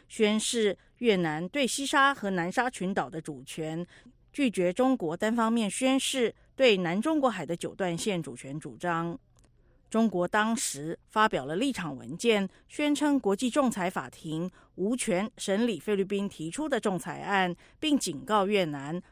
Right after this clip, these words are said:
不要卷入此案。尽管中国政府多次表明不接受、不参与菲律宾提出的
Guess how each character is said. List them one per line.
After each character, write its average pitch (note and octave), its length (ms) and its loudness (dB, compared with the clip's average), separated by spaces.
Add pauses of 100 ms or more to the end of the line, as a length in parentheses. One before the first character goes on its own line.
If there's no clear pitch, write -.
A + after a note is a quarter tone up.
(120)
不 F3+ 180 0
要 A3 280 6
卷 D3 220 -6
入 E3+ 200 -2
此 - 240 -10
案。 E3 340 -6 (760)
尽 F#3+ 160 -4
管 D3 160 -2
中 G#3+ 160 0
国 F#3 80 2
政 C#4 220 2
府 - 120 -10
多 G#3 160 0
次 C#4 180 -2
表 D#3 220 0
明 D3 360 -6
不 D4 120 -4
接 D4+ 240 0
受、 C#4 320 2 (220)
不 C4+ 80 -2
参 B3+ 320 2
与 F3+ 100 -2
菲 G#3 200 -4
律 G#3+ 80 0
宾 A3+ 200 -2
提 D#3+ 240 -8
出 C#4 280 -8
的 B3 200 2